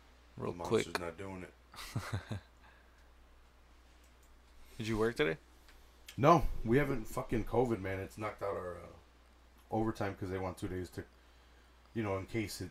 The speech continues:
Speaker 2: does, it, it's there or something, it would die within the two days of no one being there for the, over the weekend or whatever bullshit.
Speaker 1: Interesting.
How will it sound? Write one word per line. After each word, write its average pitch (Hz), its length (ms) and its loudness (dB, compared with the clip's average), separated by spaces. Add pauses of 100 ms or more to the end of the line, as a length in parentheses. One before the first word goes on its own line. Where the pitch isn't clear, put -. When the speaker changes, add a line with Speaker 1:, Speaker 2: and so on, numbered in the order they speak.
(160)
Speaker 2:
does, 92 300 -2 (240)
it, 101 160 -2 (160)
it's - 240 -10
there 95 280 -2
or 90 60 -6
something, 92 320 -6
it 92 60 -6
would 92 180 -4
die 92 240 4
within 90 280 -6
the 87 40 -10
two - 180 -4
days 92 260 -4
of 85 80 -8
no 87 100 -6
one 85 120 -6
being 87 280 -6
there 82 240 -4
for 90 160 -6
the, 82 80 -6
over 82 220 -4
the 82 80 -4
weekend 82 380 -8
or 82 40 -8
whatever 82 360 -10
bullshit. 82 440 -2 (360)
Speaker 1:
Interesting. 98 640 -8